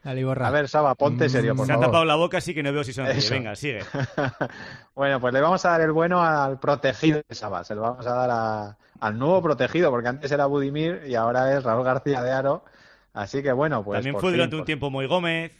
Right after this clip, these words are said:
Speaker 2: También,
Speaker 3: Adrián
Speaker 2: también,
Speaker 3: López.
Speaker 2: también, también, también.
Speaker 1: Don
Speaker 2: Oh,
Speaker 1: Adrián,
Speaker 2: también,
Speaker 1: Don
Speaker 2: también,
Speaker 1: Adrián
Speaker 2: también.
Speaker 1: López.
Speaker 3: A ver si lo sigue
Speaker 2: Sí,
Speaker 3: protegiendo
Speaker 2: sí, sí,
Speaker 3: todavía.
Speaker 2: sí, sí, sí. Pero bueno, en este caso, pues Raúl García de Haro le vamos a ver el bueno, aunque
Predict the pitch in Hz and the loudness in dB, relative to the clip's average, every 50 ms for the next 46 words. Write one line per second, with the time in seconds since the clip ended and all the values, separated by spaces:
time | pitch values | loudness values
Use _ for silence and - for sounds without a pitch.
0 | _ _ _ _ _ _ _ _ _ _ _ _ - 92 98 110 123 135 120 135 | _ _ _ _ _ _ _ _ _ _ _ _ -10 -6 -4 0 0 0 0 0
1 | 135 127 139 165 196 202 165 156 151 151 156 - - 80 80 - 160 160 - - | 0 0 0 -2 0 0 0 0 0 0 -2 -4 -8 -12 -18 -20 -18 -16 -16 -16
2 | 85 80 - _ - 85 87 92 92 85 80 - 139 131 165 165 151 135 131 127 | -18 -18 -20 _ -20 -18 -16 -14 -16 -16 -14 -10 -4 0 0 2 2 2 2 2
3 | 127 123 127 123 123 - 117 160 156 185 190 180 165 147 135 131 131 135 127 120 | 2 0 -2 -4 -4 -6 -4 2 4 6 6 6 4 2 0 -2 -2 -4 -4 -4
4 | 120 120 120 120 107 120 107 101 - - - - 123 120 117 120 117 113 107 104 | -4 -6 -6 -8 -8 -10 -10 -10 -14 -18 -14 -12 -10 -10 -10 -8 -10 -10 -8 -8
5 | 110 107 117 117 120 110 - 104 95 95 92 95 90 85 80 95 92 90 - - | -8 -6 -4 -4 -4 -6 -6 -8 -8 -8 -8 -10 -10 -10 -12 -14 -14 -14 -16 -18
6 | 85 - - - _ _ _ _ _ _ _ _ _ _ _ _ - 110 113 120 | -18 -18 -20 -20 _ _ _ _ _ _ _ _ _ _ _ _ -6 -4 -2 0
7 | 131 123 110 110 127 151 - - 170 151 165 165 165 - 190 185 185 180 165 143 | 0 0 -2 -4 -6 -4 -2 -2 -2 0 0 0 0 2 2 2 4 4 4 4
8 | 127 120 110 104 101 101 98 95 - 104 101 95 98 98 107 110 117 113 104 - | 4 2 0 0 -2 -4 -6 -8 -8 -8 -8 -8 -6 -6 -4 -4 -4 -4 -4 -4
9 | 120 113 110 110 110 117 131 131 123 110 113 127 131 - 143 139 131 127 127 139 | -4 -2 -2 -2 -2 0 -2 -2 -2 -2 -4 -4 -2 -2 0 0 0 0 -2 -2
10 | 147 170 190 - - - 170 185 190 196 196 185 175 - 180 170 180 196 | -2 -2 -4 -6 -4 -2 0 0 0 -2 -4 -8 -10 -12 -12 -10 -10 -10